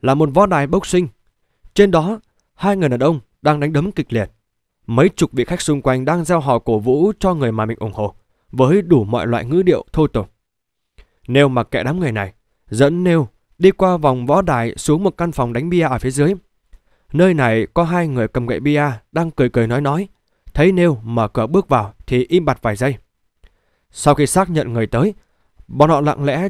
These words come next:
tránh đường cho Neil và Glenn đi qua cửa ngầm phía sau. Đi qua vài căn phòng liên tục, tầm mắt của Glenn trở nên sáng sủa, thấy một nơi to bằng giảng đường bậc thang đời trước. Nơi này, người thì bày quầy hàng với đủ loại chai lọ bên trên,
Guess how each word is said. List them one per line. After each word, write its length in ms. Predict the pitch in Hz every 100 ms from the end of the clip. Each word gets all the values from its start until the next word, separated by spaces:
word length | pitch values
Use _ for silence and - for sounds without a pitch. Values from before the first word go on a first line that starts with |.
| -
tránh 260 | 139 190
đường 240 | 202 131 120
cho 120 | 156
Neil 200 | 170 170
và 120 | 135 117
Glenn 240 | 147 165 131 _ -
đi 100 | 180
qua 160 | 185 175
cửa 140 | 131
ngầm 200 | 107 107
phía 120 | 131
sau. 240 | 160 143 113 _ _ _ _ - _ _
Đi 180 | - 139
qua 400 | - 143 139 127
vài 160 | 123 127
căn 160 | 175
phòng 200 | 151 123
liên 200 | 127 170
tục, 240 | - 113 - _ _ _ -
tầm 180 | 160
mắt 180 | 196 226
của 120 | -
Glenn 320 | 131 147 180 175
trở 160 | -
nên 120 | 127 156
sáng 260 | - 180
sủa, 200 | 202 123 - _ _ _ -
thấy 120 | 165
một 180 | 208 165
nơi 300 | 131 135 127
to 240 | - 180
bằng 280 | 170 127 117
giảng 340 | 117 113 110 110
đường 220 | 123 107 - _
bậc 240 | 135 -
thang 220 | 170 175
đời 140 | 143 107
trước. 260 | 170 226 - _ _ _ _ _ _ -
Nơi 220 | 185 180
này, 360 | 135 107 104 - _ -
người 220 | 131 139
thì 140 | 139
bày 320 | 135 127 127 -
quầy 160 | 135 127
hàng 340 | 120 131 123
với 240 | 131 175
đủ 220 | 185 151 107
loại 200 | 113 78
chai 220 | 170 165
lọ 140 | 143
bên 180 | 156 160
trên, 220 | 160 165